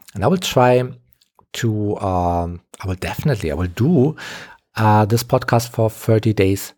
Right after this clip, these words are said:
straight. Maybe I'll take the weekends off. Let me know if that's fine or if you want that. But, uh, other than that, I will do it for thirty days in order to instill a new habit in you, because re-,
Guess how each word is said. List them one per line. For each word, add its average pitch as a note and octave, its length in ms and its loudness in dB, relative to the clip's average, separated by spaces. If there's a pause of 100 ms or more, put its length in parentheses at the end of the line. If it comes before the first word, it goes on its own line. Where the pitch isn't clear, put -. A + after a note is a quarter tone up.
(180)
straight. - 680 -4
Maybe D3 380 2
I'll G#2+ 200 4
take G2+ 220 -4
the F2+ 80 0
weekends E2+ 360 -8
off. - 220 -14
Let C3 180 -2
me A2 80 0
know F#2+ 140 2
if E2 100 -4
that's F#2+ 260 0
fine F2+ 460 -6
or D2+ 160 -12
if - 180 -18
you D#2+ 60 -10
want G#2 240 -4
that. G#2 240 0 (680)
But, G2+ 380 2
uh, G2+ 60 0 (100)
other C3 140 0
than B2 180 2
that, A2+ 260 2
I D#3+ 40 0
will F#3 160 -2
do - 460 -4
it D3+ 100 0
for G#2+ 160 -2
thirty C#3 400 -2
days G2+ 680 -4 (840)
in A#2 220 0 (120)
order A2 520 4 (100)
to G#2+ 440 -6
instill A2+ 580 -4
a A#2 100 -8
new G2 420 -2
habit G#2+ 440 -2
in E2 80 -10
you, D#2+ 100 -10
because - 360 -8
re-, D3+ 200 -2